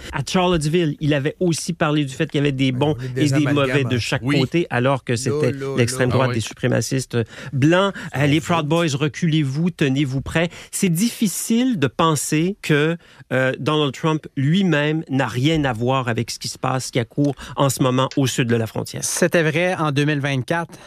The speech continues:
Speaker 4: lors des deux premières tentatives contre lui. Évidemment, on ne veut pas blâmer la victime, sauf que dans ce cas-ci, la victime présumée, le président des États-Unis, est un agent peut-être sans parallèle actuellement dans le système politique américain de chaos,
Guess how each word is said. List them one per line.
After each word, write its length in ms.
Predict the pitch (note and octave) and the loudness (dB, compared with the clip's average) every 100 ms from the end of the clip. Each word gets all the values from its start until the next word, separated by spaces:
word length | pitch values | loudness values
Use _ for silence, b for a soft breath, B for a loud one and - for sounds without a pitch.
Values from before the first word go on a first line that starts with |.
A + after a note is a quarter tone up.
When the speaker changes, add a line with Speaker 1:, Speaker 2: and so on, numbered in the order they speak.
| D#3+ | -2
Speaker 4:
lors 140 | C#3+ C#3+ | 0 0
des 100 | C3 | 0
deux 100 | D3+ | 0
premières 280 | C#3 C#3+ C#3+ | 0 -2 0
tentatives 540 | C3+ B2+ A#2+ D#3 C#3+ | -2 -2 -4 0 -2
contre 340 | - C#3 B2+ C3+ | 0 -2 2 2
lui. 320 | C3 D3 E3 | 2 2 2
Évidemment, 320 | C3 C#3 D3 | 2 2 2
on 60 | C3 | 2
ne 80 | B2+ | 2
veut 140 | B2+ | 0
pas 240 | - D#3 D#3 | 0 0 0
blâmer 600 | B2+ C3 B2+ C#3+ D3 - C3 | 0 0 2 0 -2 -6 -4
la 100 | B2 | -4
victime, 540 | B2+ B2 - E3 F3+ D#3+ | -4 -6 0 2 2 0
sauf 160 | C#3 | -2
que 80 | B2 | 0
dans 160 | C3+ C#3+ | 0 0
ce 80 | - | 0
cas-ci, 280 | B2+ - | -2 0
la 120 | E3 A#2 | 0 0
victime 280 | A#2+ D3 | 0 0
présumée, 440 | C3+ C3 A#2 B2+ D3+ | 0 0 0 0 0
le 40 | |
président 300 | C#3+ B2 C3 | -2 -4 -2
des 160 | B2+ A#2 | -2 -2
États-Unis, 500 | B2 A2+ A#2 C#3+ E3 | 0 0 2 0 2
est 240 | F3+ E3+ D#3+ | 2 2 2
un 180 | D3 C3+ | 0 2
agent 420 | A#2 A2 C#3+ D3+ | 0 0 0 0
peut-être 320 | - C3+ D#3 - | -2 -2 0 0
sans 200 | D#3+ C#3 | -2 0
parallèle 540 | C3+ B2+ C3 C#3+ A2 | 0 0 2 0 0
actuellement 400 | G#2+ - A#2+ C3 | -4 0 2 2
dans 80 | B2+ | 2
le 60 | A2 | 0
système 220 | - A#2+ | -2 -2
politique 300 | A#2+ - B2 | -2 -2 0
américain 540 | A#2 A#2 G#2 - C#3+ | 0 0 0 0 0
de 160 | A#2+ C3+ | 2 0
chaos, 460 | C3 B2 A#2 C#3+ | 2 2 2 0